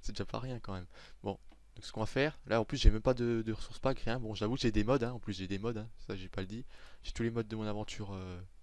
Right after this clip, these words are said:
modés, hein. Donc ce qu'on va faire, c'est qu'on va refermer le jeu. Et je vais vous montrer maintenant la petite astuce. D'abord, vous allez sur clic droit sur votre jeu, là en l'occurrence sur Minecraft, exécuter avec le processeur graphique,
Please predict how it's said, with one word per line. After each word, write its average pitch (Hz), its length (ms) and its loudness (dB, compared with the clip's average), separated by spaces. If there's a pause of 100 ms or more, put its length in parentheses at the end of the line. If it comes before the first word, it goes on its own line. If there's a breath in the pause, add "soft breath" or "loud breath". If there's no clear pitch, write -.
modés, 98 260 0
hein. 120 140 -6 (640 loud breath)
Donc 101 100 -10
ce - 80 -10
qu'on 107 60 -4
va 107 100 -4
faire, 113 160 0
c'est - 160 2
qu'on 98 140 -8
va 90 180 -6 (160)
refermer 120 360 -2
le 92 60 -4
jeu. 110 240 -2 (840)
Et 95 80 -6
je 92 60 -10
vais 95 40 -12
vous 98 60 -10
montrer 131 340 -2
maintenant 139 340 0
la 120 120 2
petite - 200 -6
astuce. - 460 -8 (480 loud breath)
D'abord, 110 300 0
vous 104 100 -4
allez 120 120 2
sur - 140 -8
clic 135 140 10
droit 127 180 10
sur - 140 -2
votre 104 240 -4
jeu, 110 240 -4 (600 soft breath)
là 107 140 -2
en - 20 0
l'occurrence 101 380 -4
sur - 120 -2
Minecraft, 131 500 -2 (360 soft breath)
exécuter 127 640 -2
avec - 180 0
le 127 60 -2
processeur - 360 -2
graphique, - 520 8